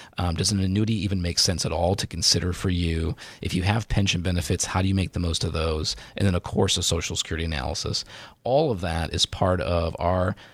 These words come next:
custom-built income plan for your retirement. To take the first step towards that plan, call us right now at eight oh three, four five four, nine oh four five. We only have a few spots available over the next couple weeks, so call now at eight oh three,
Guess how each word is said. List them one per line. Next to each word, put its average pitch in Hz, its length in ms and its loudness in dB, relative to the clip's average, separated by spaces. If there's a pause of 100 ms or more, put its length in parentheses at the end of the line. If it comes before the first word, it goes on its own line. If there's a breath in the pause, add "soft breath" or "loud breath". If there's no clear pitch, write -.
(140 loud breath)
custom-built 98 600 0
income 90 520 0
plan 80 440 -4
for - 160 -2
your 82 180 0
retirement. 78 600 -2 (380 loud breath)
To - 100 -6
take 135 200 2
the - 80 0
first 120 240 0
step - 260 -2
towards - 300 -2
that 85 200 -2
plan, 80 460 -4 (100)
call - 240 0
us - 120 -2
right 110 160 2
now 87 240 0
at - 100 -4
eight 87 160 0
oh 110 100 4
three, 85 460 -4 (160)
four 90 320 -4
five 113 300 0
four, 82 340 -2 (300 loud breath)
nine 92 320 0
oh 117 140 2
four 92 280 -4
five. - 400 -4 (340 loud breath)
We 98 140 0
only 120 180 2
have 123 120 2
a - 80 -2
few 101 220 -4
spots 117 360 0
available 87 480 0
over 85 140 -2
the 85 60 -2
next 90 220 -2
couple 123 260 0
weeks, - 380 -2 (220 loud breath)
so 87 260 -2
call 98 280 2
now 80 320 0
at - 160 -6
eight 92 160 2
oh 127 120 4
three, 87 500 -2